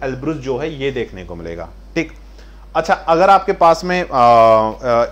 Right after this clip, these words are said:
इस एरिया के एटलस है तो यहां पे दो माउंटेन और देखने को मिलते हैं ईरान में, इसी क्षेत्र के अंदर। Elbruz Mountain आपको ऊपर ही ऊपर दिखाई देगा, Elbruz।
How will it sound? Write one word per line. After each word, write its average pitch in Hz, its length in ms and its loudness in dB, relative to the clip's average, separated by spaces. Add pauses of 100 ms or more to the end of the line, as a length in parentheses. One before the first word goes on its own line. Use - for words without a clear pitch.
इस 147 140 -6
एरिया 151 280 2
के 147 160 -2
एटलस 139 400 -2
है 113 420 -2
तो 135 60 -2
यहां 120 180 0
पे 147 180 -4
दो 135 200 0
माउंटेन 135 480 -2
और 127 260 -2
देखने 123 280 -6
को 120 100 -10
मिलते 113 220 -8
हैं 113 80 -4
ईरान 104 200 -2
में, 110 200 -10 (320)
इसी 139 180 -6
क्षेत्र 131 300 -8
के 123 100 -10
अंदर। 117 260 -6 (440)
Elbruz 143 380 0
Mountain 143 520 -6 (160)
आपको 139 300 0
ऊपर 135 180 -4
ही 139 60 -2
ऊपर 135 180 -6
दिखाई 120 260 -4
देगा, 120 200 0
Elbruz। 123 380 -4